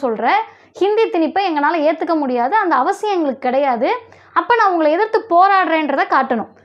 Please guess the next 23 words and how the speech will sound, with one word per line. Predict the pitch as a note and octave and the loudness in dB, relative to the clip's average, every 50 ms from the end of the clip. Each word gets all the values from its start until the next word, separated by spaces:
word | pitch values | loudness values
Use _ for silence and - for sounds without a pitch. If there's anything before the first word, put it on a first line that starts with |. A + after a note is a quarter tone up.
| _ _ _ - | _ _ _ -2
எப்படிலாம் | D#4 F4+ E4+ G#4+ G#4+ G4+ G4+ G4+ | -2 0 2 2 2 2 0 0
காட்ட | G4 F#4 E4 C#4+ D#4+ | 0 0 0 0 0
முடியும்? | D4+ C#4+ C4+ C4+ C4+ C#4 C#4+ C#4+ C#4+ - _ _ - | -2 -2 -2 -2 0 0 -2 -2 -4 -10 _ _ 0
தமிழ்நாட்டினுடைய | D4+ D4 E4+ F4 F4 E4+ D#4+ D#4 D4+ D4 D4 C#4+ | 0 2 2 2 2 0 0 0 0 0 0 -2
முதலமைச்சர் | C4+ C#4 C#4+ D4 D4+ C#4+ C4+ C4 - G4+ G#4+ | -2 -2 -2 -2 -2 -2 -4 -4 -2 -2 0
வெளிப்படையாக | D#4+ D4 D#4 D#4+ D#4+ D#4 D4 C#4+ C4+ B3+ C#4+ E4+ | 0 -2 -2 0 0 0 0 0 0 0 0 -2
டிக்ளரே | B3+ A3 C#4 C4+ - F4 F4+ F4+ F4+ | -2 -2 -2 -2 0 0 2 2 0
பண்ணிட்டாரு, | F4 E4 C#4 C4 B3+ G#3+ A#3+ G#3 G#3+ - | 0 -2 -2 -2 -2 -2 -2 -4 -4 -6
"நாங்கள் | - A3 A3+ B3 C#4 D4+ D#4 D4 F4+ A4 B4+ B4+ - - - - - | -6 -4 -2 -2 0 0 0 0 0 -2 -2 -4 -8 -18 -20 -14 -6
ஹிந்தி | - D#4+ F4 F#4 F#4 F#4+ | -2 0 0 2 0 0
திணிப்பை | D#4 - D#4 D4 C#4+ D4 F4 E4+ D#4 | -2 -2 -2 -2 -2 -2 -2 0 0
எதிர்க்கிறோம், | C#4 D4 C4+ - - C4+ C#4+ D4+ C#4+ A#3 G#3+ - _ _ _ | 0 0 -2 0 0 2 2 2 0 -2 -6 -12 _ _ _
இருமொழி | - B3+ D4+ F4 F#4+ F#4 F#4 F4 E4+ D4+ | -2 0 2 2 2 2 2 0 0 2
கொள்கை | D4+ C#4+ C#4 C4 C4+ C4 | 2 2 2 2 0 0
தான் | D#4 G4+ G4+ | 0 -2 0
தமிழ்நாட்டுல | - C#4+ D4 D#4 D#4 D#4 C#4 C4+ D4 C4+ | -2 -2 -2 0 0 0 0 0 -2 -2
இருக்கும்." | B3+ C4+ C#4 C4+ - C4+ C4+ B3+ G#3+ G3+ - - - _ _ | 0 0 -2 0 0 0 0 0 0 -4 -8 -18 -20 _ _
நாங்க | - B3 C4 D#4+ F4+ F#4 F#4 | -4 0 0 0 0 0 0
மட்டும் | F4 E4 D4 E4+ F4+ | -2 -2 0 0 0
இல்ல, | E4+ D4+ C#4 C#4 E4 G#4+ B4+ C5 - - _ _ - | 0 0 0 0 0 0 0 -2 -8 -20 _ _ -4
நீங்களும் | B3 B3+ D4 F#4 G#4 G#4 G4 F#4+ F#4 G#4 A4 A4 G#4 F#4+ E4 D4 C4 B3+ - - | -2 0 0 0 0 0 0 0 2 2 2 2 2 2 2 0 0 -4 -6 -6
விழித்து | B3 C4 D#4+ F4 F4+ F4+ - F4 | -4 -2 0 0 -2 -2 -2 0
எழுங்கள் | D4+ C#4 C#4+ D#4 D4+ C#4+ D4 F4+ G#4 | 2 2 2 2 0 0 0 0 0